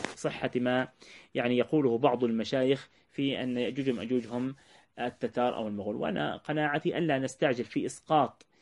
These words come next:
شيء من هذه الأشراط الساعة على الواقع حتى لا نصاب بالدهشة والانبهار فيما بعد إذا ثبت أن هذا الأمر زائف.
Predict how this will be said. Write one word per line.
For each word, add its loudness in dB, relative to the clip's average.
شيء 2
من -4
هذه 2
الأشراط 0
الساعة -2
على 4
الواقع 4
حتى 0
لا 2
نصاب 2
بالدهشة 2
والانبهار 2
فيما -2
بعد 4
إذا 4
ثبت 2
أن 0
هذا 2
الأمر 0
زائف. 0